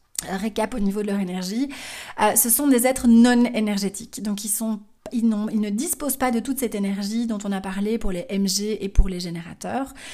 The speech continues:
Euh, ils n'ont pas une énergie constante du tout. Euh,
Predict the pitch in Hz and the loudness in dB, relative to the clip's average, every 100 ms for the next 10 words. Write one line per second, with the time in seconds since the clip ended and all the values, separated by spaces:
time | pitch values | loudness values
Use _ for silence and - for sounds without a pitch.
0 | - - - 208 202 247 233 254 294 269 | -16 -14 -2 0 2 2 2 2 4 6
1 | 247 220 214 233 208 196 214 220 - 202 | 4 2 -2 -4 -2 -2 -2 -2 -2 -2
2 | 196 202 - - - - - - - 220 | -2 -2 -6 -10 -16 -20 -18 -18 -8 2
3 | 214 208 202 | 4 6 6